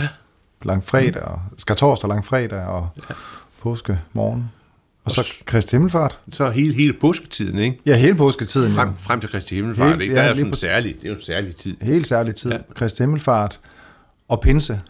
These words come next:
Speaker 1: Ja.
Speaker 2: som jo er festhalvåret,
Speaker 1: Mm.
Speaker 2: fra advent til, til og med pinse. Så kommer første søndag i Trinitatis midt i juni,
Speaker 1: Ja.
Speaker 2: og så begynder det festløse, kan man jo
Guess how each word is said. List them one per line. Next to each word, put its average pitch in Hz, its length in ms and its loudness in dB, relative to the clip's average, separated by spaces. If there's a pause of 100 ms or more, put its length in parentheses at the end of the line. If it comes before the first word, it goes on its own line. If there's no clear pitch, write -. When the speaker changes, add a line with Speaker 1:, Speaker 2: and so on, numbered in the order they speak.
(120)
Speaker 1:
Ja. 123 80 -10 (600)
Speaker 2:
som 120 300 2
jo 117 140 2
er 139 260 4 (460)
festhalvåret, 123 840 2 (100)
Speaker 1:
Mm. 143 460 -6
Speaker 2:
fra 123 220 0
advent 147 520 2
til, 127 300 0 (160)
til 143 160 2
og 123 60 2
med 123 140 2
pinse. 131 400 -4 (520)
Så - 140 0
kommer 127 280 4
første 131 300 0
søndag 120 240 2
i - 20 0
Trinitatis 117 880 0 (320)
midt 139 200 6
i 139 40 8
juni, 131 380 6 (300)
Speaker 1:
Ja. 101 60 -8 (540)
Speaker 2:
og 131 100 2
så 156 100 2
begynder 143 540 4 (1040)
det 139 120 4
festløse, 127 600 2
kan 117 180 -2
man 113 160 0
jo 107 60 -4